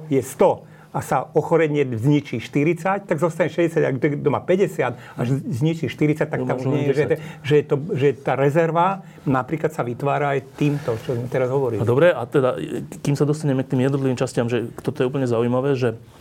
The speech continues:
Speaker 2: čo teda vlastne z toho vyplýva, <laughs> aké morálne ponaučenie pre nás, že, e,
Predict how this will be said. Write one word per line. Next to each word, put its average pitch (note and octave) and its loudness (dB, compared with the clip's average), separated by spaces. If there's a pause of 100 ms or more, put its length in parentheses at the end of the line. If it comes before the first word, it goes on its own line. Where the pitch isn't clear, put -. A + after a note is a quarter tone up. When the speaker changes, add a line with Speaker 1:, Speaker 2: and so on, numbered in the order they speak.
(360)
Speaker 2:
čo F#3+ 0
teda F3+ 4
vlastne B2 0
z - -10
toho A#2+ 2
vyplýva, A#2+ 0 (220)
<laughs> B2+ -4
aké C3+ 0
morálne A#2+ 0
ponaučenie A#2+ 0
pre A#2 2
nás, A#2+ 0
že, A2+ 2 (580)
e, - -4